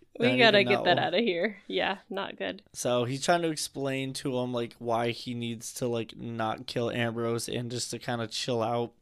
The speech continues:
Speaker 1: So I think they decide that he has to sit in Simon's room, and Simon has to be his gauge for him as to, like, what is okay to do and what's not. But he
Speaker 2: Mm.
Speaker 1: also has to, <laughs> if something's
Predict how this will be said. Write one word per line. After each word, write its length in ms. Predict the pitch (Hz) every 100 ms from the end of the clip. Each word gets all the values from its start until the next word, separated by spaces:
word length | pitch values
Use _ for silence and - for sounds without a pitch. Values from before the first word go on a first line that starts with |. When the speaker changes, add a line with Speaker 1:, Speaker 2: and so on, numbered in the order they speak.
| _ _ _
Speaker 1:
So 340 | - - 202 190
I 140 | -
think 180 | 202 254
they 120 | 311
decide 420 | 294 277 226 214
that 300 | 190 180 - -
he 180 | 208 214
has 200 | 202 -
to 100 | 202
sit 380 | - 190 - _ -
in 400 | 196 196 185 196
Simon's 480 | - - 196 220 226
room, 440 | 180 165 170 185 - _ _ _
and 100 | 190 202
Simon 240 | 202 202
has 160 | 202 196
to 100 | 190
be 160 | 180 185
his 260 | 190 180 175 _ _ _ _ _
gauge 460 | - 185 175 165 -
for 120 | 180
him 260 | 180 156 160
as 200 | - -
to, 100 | -
like, 160 | 160 160
what 300 | 170 170 165 -
is 460 | 175 160 - - - _ -
okay 320 | 180 180 170 170
to 100 | 165
do 180 | 175
and 100 | 190
what's 220 | 175 160 -
not. 360 | 160 170 220 165
But 140 | 156
he 160 | 123 208
Speaker 2:
Mm. 60 |
Speaker 1:
also 380 | 214 214 214 220
has 260 | 247 240 -
to, 520 | 202 - 247 - 277 -
<laughs> 200 | - -
if 120 | 240 254
something's 440 | - 269 226 220